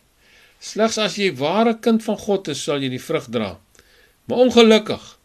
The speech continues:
is dit nou net hier waar sommige sogenaamde kinders van God hierdie vrug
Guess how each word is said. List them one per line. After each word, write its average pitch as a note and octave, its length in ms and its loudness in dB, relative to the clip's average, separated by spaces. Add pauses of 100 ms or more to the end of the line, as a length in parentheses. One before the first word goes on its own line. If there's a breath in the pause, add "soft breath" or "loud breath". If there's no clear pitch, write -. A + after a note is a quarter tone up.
(320)
is B2+ 160 -6
dit C#3 80 -8
nou C#3 120 -2
net G#3+ 280 2
hier C3+ 320 -2 (420)
waar A#2 180 -6
sommige G3+ 600 0 (160)
sogenaamde G#3 800 0
kinders D#3 320 -2
van C#3 80 -6
God - 420 -8 (720)
hierdie D3 240 -4
vrug D3 360 -4